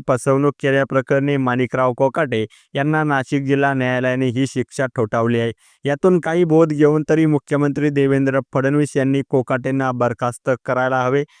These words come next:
धनंजय मुंडेंच्या राजीनाम्याची मागणी सातत्याने केली जात आहे,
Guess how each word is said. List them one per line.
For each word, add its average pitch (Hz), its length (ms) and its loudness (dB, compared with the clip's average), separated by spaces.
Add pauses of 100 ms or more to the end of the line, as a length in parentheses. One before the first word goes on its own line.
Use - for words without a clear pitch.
(180)
धनंजय 165 380 2
मुंडेंच्या 170 560 2
राजीनाम्याची 147 720 0
मागणी 135 440 0
सातत्याने 135 600 -2
केली 135 280 -2
जात 139 200 0
आहे, 147 160 -2